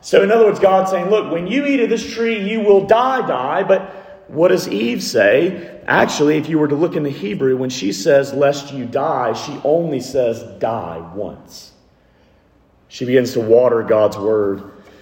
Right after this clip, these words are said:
down. But she doesn't only, <clears throat> she doesn't only water God's word down, she also adds to it.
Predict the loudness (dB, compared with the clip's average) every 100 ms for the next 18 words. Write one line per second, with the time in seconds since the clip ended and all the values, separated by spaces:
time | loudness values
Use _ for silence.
0 | _ _ _ _ _ -4 2 2 0 -4
1 | -10 -14 -20 -20 _ _ _ -8 -4 2
2 | 2 4 0 0 -4 -8 -14 -18 -20 -20
3 | -20 -20 -6 0 4 4 2 2 2 4
4 | 2 2 4 6 6 2 0 2 4 2
5 | 0 -4 -4 -2 -4 -4 -2 -2 -2 -4
6 | -6 -4 -2 -2 -2 -2 0 0 0 -2
7 | -10 -10 -4 -2 -2 -6 -20